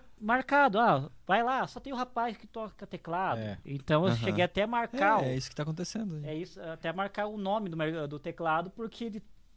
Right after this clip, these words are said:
Speaker 1: nossa, ficou uma
Speaker 3: Traumatizou.
Speaker 1: coisa marcante. Traumatizou.
Speaker 3: <laughs>
Speaker 1: Mas hoje o cenário musical de Curitibanos é assim. Com a ida da ufsc pra lá,
Speaker 3: Aham.
Speaker 1: então veio muita gente de fora, muita piazada.
Speaker 2: Uhum.
Speaker 1: Antes, em Curitibanos, só tinha música gaúcha.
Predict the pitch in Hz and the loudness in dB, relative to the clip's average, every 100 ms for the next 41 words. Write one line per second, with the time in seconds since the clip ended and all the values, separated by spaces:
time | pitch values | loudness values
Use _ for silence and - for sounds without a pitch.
0 | _ _ 143 170 - 147 139 135 131 151 | _ _ -8 -6 -6 0 2 6 6 6
1 | 139 135 156 180 - 170 185 - 190 190 | 6 8 10 8 6 6 6 6 4 6
2 | 147 185 151 - - 151 156 156 131 151 | 6 2 -4 -8 -6 2 2 2 2 6
3 | 226 226 185 - 147 156 156 156 143 160 | 6 4 0 -2 2 2 2 0 2 6
4 | 151 143 151 131 151 127 139 143 139 139 | 6 6 0 -2 0 2 4 4 4 4
5 | - 147 107 - - - - - - - | 4 4 2 -2 -14 -20 -20 -20 -20 -20
6 | - - - - 160 170 170 160 160 196 | -20 -20 -18 -2 0 4 6 6 4 2
7 | 160 143 147 202 - - - 113 120 170 | 4 4 4 -2 -8 -6 0 4 8 6
8 | 151 - - 107 95 95 143 - - - | 4 -6 -8 -6 -6 -6 -10 -16 -20 -4
9 | - 123 - 143 143 147 151 135 151 180 | 4 6 8 6 6 0 0 -2 -4 -4
10 | 160 139 147 165 - 143 120 120 135 151 | -4 -4 -6 -8 -4 -4 -4 -6 -8 -6
11 | 127 123 151 123 131 107 - - 123 120 | -6 -2 0 2 0 -2 -10 -8 -4 -4
12 | 113 - - - - - - - - - | -6 -10 -20 -20 -20 -20 -20 -20 -20 -20
13 | - 143 160 208 202 - 143 151 147 151 | -4 4 4 4 0 0 -2 0 2 4
14 | 143 165 - - 180 - 180 196 185 175 | 4 4 2 -2 -2 -2 -2 0 0 -2
15 | 185 - - 190 190 185 - - | 0 -2 -2 -2 0 -2 -4 -10